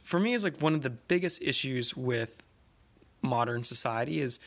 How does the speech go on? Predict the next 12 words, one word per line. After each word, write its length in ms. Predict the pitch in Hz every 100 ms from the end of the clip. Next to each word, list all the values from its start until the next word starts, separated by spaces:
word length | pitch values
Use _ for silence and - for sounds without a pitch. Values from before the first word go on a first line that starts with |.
| - -
hardly 380 | - 233 202 135
anyone 540 | 139 139 135 135 131
has 440 | 127 - 123 127 139
delayed 320 | 139 139 135
gratification. 920 | 139 139 143 151 151 156 160 160 165 - - - - _ _
They 180 | - 120
impulse 720 | 117 - 156 156 151 143 -
buy, 640 | 143 131 120 117 117 117 117
they 80 | 113
don't 260 | 117 117
save, 1000 | - - - 135 127 120 117 113 113 - - - - -
they, 880 | 139 120 117 113 113 110 110 107 107